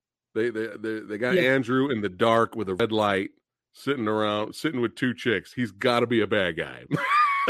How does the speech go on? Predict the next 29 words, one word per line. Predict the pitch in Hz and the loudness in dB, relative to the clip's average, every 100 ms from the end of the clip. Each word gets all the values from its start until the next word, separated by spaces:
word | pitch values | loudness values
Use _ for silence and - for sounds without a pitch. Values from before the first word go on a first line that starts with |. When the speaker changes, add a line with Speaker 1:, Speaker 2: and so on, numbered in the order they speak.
| 190 - - | 4 4 2
Speaker 1:
When | 214 | 4
I | 170 | 2
first | - 156 - | 4 2 4
saw | 139 123 | 2 2
the | |
trailer. | 110 - - - - - _ - - _ _ _ _ _ _ _ - | -2 -8 -10 -8 -12 -12 _ -20 -20 _ _ _ _ _ _ _ -12
Speaker 2:
Sure. | - 208 208 220 | -8 -8 -8 -2
Speaker 1:
He's | 147 120 | 0 6
gotta | 143 165 | 8 10
be | 165 165 | 10 8
one | 165 | 8
of | 160 | 4
the | |
villains. | 151 147 127 120 117 117 - _ _ _ _ | 4 4 4 0 -4 -14 -20 _ _ _ _
Yeah. | 117 110 107 - _ _ _ _ _ _ - | -8 -8 -8 -14 _ _ _ _ _ _ -8
Oh, | 110 107 98 | -4 0 -2
man. | 95 98 92 90 | -2 -6 -6 0
Are | 113 | 0
you | 110 | 4
back? | 131 185 240 - _ - | 4 4 2 -8 _ -4
Speaker 2:
Yeah. | 165 143 _ _ _ - | -4 -4 _ _ _ -2
Speaker 1:
Can | 175 | 2
Speaker 2:
Okay. | 110 | 2
Speaker 1:
you | |
hear | 110 139 | 0 -2
me | |
now? | 147 170 196 _ _ _ _ _ _ _ | -6 -10 -14 _ _ _ _ _ _ _
Okay, | 120 117 98 | -2 0 -2
okay. | 80 85 87 | -6 -8 -8